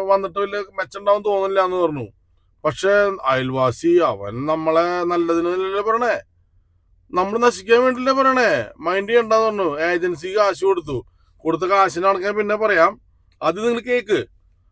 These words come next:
അപ്പൊ ഏജൻസിയിൽ ഇരിക്കണ ബുദ്ധിമാൻ, ഭയങ്കര ബുദ്ധിമാൻ, മാലാഖയാണ്, ചിറക് വെച്ച് വീശണവൻ. അവൻ പറഞ്ഞു, "നിങ്ങൾക്ക് ഇക്കണ്ട രാജ്യങ്ങളിലേക്കെല്ലാം കൊടുത്തു, റിജക്റ്റ് ആയി.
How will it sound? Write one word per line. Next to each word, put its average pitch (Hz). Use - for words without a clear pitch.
അപ്പൊ 156
ഏജൻസിയിൽ 233
ഇരിക്കണ 196
ബുദ്ധിമാൻ, 165
ഭയങ്കര 160
ബുദ്ധിമാൻ, 175
മാലാഖയാണ്, 160
ചിറക് 165
വെച്ച് 180
വീശണവൻ. 185
അവൻ 170
പറഞ്ഞു, 185
"നിങ്ങൾക്ക് 240
ഇക്കണ്ട 220
രാജ്യങ്ങളിലേക്കെല്ലാം 202
കൊടുത്തു, 180
റിജക്റ്റ് 170
ആയി. 117